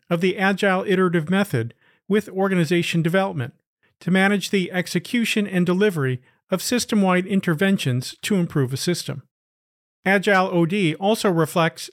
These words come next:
a long-brewing need for O D and change leaders to implement value not as a one-off big bang change effort, but more as periodic increments of value delivery. Agile O D also reflects acknowledgement that the world is pulsing faster today,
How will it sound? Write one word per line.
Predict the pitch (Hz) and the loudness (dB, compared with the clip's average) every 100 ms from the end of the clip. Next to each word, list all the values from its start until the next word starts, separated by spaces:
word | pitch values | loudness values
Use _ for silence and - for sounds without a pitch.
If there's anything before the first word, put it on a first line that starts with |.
| - | -2
a | 202 | 0
long-brewing | 202 214 208 208 202 190 190 | 2 0 2 2 2 2 2
need | 202 127 135 - _ _ | 2 0 -2 -8 _ _
for | 185 190 | -4 2
O | 196 | 2
D | 202 208 202 | 2 -2 0
and | 175 | -2
change | - 190 180 190 | 0 2 0 0
leaders | 196 151 131 - - _ _ | 0 2 0 -4 -12 _ _
to | 220 226 | -2 0
implement | 226 233 208 202 180 | 0 2 0 0 0
value | 190 190 175 139 | 0 2 0 0
not | 165 180 185 | 0 0 0
as | 156 | 0
a | 170 156 | 2 0
one-off | 165 170 190 175 175 - - | -2 0 2 2 0 -2 -2
big | 180 151 | -2 0
bang | 165 165 175 | 0 0 0
change | - 170 143 185 | 0 0 2 2
effort, | 196 131 123 - _ _ _ _ | 0 -2 -8 -10 _ _ _ _
but | 220 220 | -2 2
more | 240 233 | 2 2
as | 202 185 | 2 0
periodic | - - 220 214 202 196 - | -6 -2 0 2 2 0 -4
increments | 220 214 175 135 127 - - | -2 0 0 0 -2 -6 -6
of | 185 | -4
value | 165 147 143 | -2 0 0
delivery. | 143 151 175 160 131 117 _ _ _ _ _ _ _ _ _ _ | 0 0 0 0 -6 -10 _ _ _ _ _ _ _ _ _ _
Agile | 214 214 226 208 208 | 0 2 2 2 2
O | 196 | 0
D | 190 214 | 0 -2
also | 220 233 262 240 | 0 0 0 0
reflects | 196 - 208 202 - | 0 0 0 0 -2
acknowledgement | 214 180 190 202 220 156 151 160 160 | -4 0 2 2 0 0 -2 -2 -2
that | 185 - | -2 0
the | |
world | 175 190 233 185 175 | -2 0 2 2 0
is | 185 - | -4 -6
pulsing | - 196 - 202 190 | -2 -2 0 0 0
faster | 208 196 - 180 | 0 -2 -4 -6
today, | 151 147 123 123 | -4 -2 -2 -6